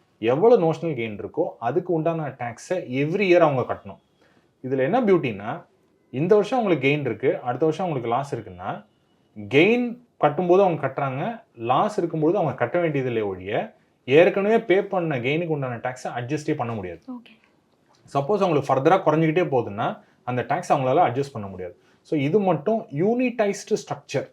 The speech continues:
Speaker 1: ஒரு ஏ எஃப் ஆ இருக்கட்டும், மியூச்சுவல் ஃபண்டா இருக்கட்டும், எதெல்லாம் யூனிடைஸ்டு ஸ்ட்ரக்சரா இருக்கோ, இதுக்கெல்லாம் இந்த ஒரு இம்ப்ளிகேஷன் யூ எஸ் இன்வெஸ்டர்ஸ்க்கு இருக்கு. அஹ்,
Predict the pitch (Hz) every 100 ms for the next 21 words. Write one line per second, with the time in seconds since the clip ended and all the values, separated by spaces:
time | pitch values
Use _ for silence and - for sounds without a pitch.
0 | _ _ _ - 127 123 135 170 180 165
1 | - 117 110 104 160 - _ _ _ _
2 | 131 160 196 190 160 139 113 107 135 160
3 | 117 127 165 190 214 160 202 220 214 190
4 | - 175 - - 139 131 107 - 175 -
5 | - _ _ _ - 170 233 - 170 160
6 | 233 233 151 185 202 185 147 147 160 170
7 | 135 - 185 - 143 180 226 - 156 127
8 | 117 117 110 - 104 - - _ _ _
9 | _ _ 127 127